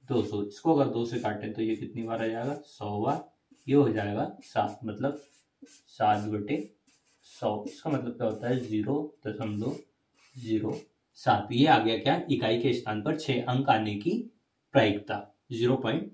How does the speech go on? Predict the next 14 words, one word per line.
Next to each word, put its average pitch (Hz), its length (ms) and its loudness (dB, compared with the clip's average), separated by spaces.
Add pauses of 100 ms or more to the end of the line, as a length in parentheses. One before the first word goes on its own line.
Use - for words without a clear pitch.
ज़ीरो 120 460 0
सेवन। 107 340 0
ये 131 120 4
हो 139 80 8
जाएगा 107 240 2
इसका 185 300 -4
आंसर। 107 440 -6 (3000)
क्वेश्चन 170 340 2
नंबर 123 360 4
आएगा 113 340 4
इसके - 280 0
बाद, 113 320 0
क्वेश्चन 151 300 0
नंबर 123 440 0